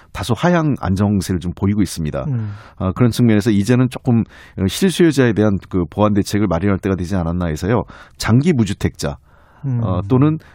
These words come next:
Speaker 1: 어, 최초 주택 구매자에 대해서는, 어, 이런 그 대출 규제뿐만
Speaker 2: 예.
Speaker 1: 아니라 그 소득 그 조건, 그다음에 그 주택 가격 기준 등을 좀 상향해서 이분들이, 어, 정말 주-, 주택을 처음으로 투기 목적이 아닌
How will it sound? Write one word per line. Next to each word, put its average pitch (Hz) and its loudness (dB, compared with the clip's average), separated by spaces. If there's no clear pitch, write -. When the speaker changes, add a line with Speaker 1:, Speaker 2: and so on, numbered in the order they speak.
Speaker 1:
어, 87 -4
최초 - 0
주택 - -4
구매자에 95 2
대해서는, 87 -2
어, 87 -2
이런 98 0
그 90 -2
대출 104 0
규제뿐만 117 0
Speaker 2:
예. - 2
Speaker 1:
아니라 95 0
그 90 -2
소득 147 0
그 95 -4
조건, 85 -4
그다음에 90 0
그 92 -6
주택 - -2
가격 98 0
기준 104 -2
등을 98 0
좀 95 -6
상향해서 104 0
이분들이, 107 0
어, 82 -4
정말 131 2
주-, - -12
주택을 120 2
처음으로 131 0
투기 185 -2
목적이 139 2
아닌 92 0